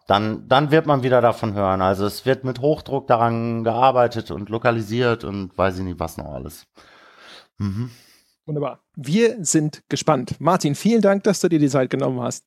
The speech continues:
Speaker 1: André, herzlichen Dank für die Einladung und danke euch allen da draußen an den, äh, <laughs> Volksempfängern <laughs> fürs, fürs Zuhören. Dankeschön.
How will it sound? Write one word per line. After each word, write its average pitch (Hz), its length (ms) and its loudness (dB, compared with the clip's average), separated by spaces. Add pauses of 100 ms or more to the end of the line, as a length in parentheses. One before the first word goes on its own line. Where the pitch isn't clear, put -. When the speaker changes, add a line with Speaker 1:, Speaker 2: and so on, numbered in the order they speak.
Speaker 1:
André, 117 500 4
herzlichen 127 480 2
Dank 135 220 2
für 127 100 -10
die 131 100 2
Einladung 151 880 2 (220)
und 101 560 -4 (160)
danke 127 720 2 (160)
euch 101 260 -2
allen 95 340 2
da 82 120 4
draußen 85 640 0
an 80 180 -2
den, 80 340 -4
äh, 73 380 -2 (240)
<laughs> 87 240 -2
Volksempfängern 117 1300 0
<laughs> - 320 -6 (600)
fürs, 180 380 2 (220)
fürs - 260 0
Zuhören. 98 520 2 (340)
Dankeschön. 202 680 0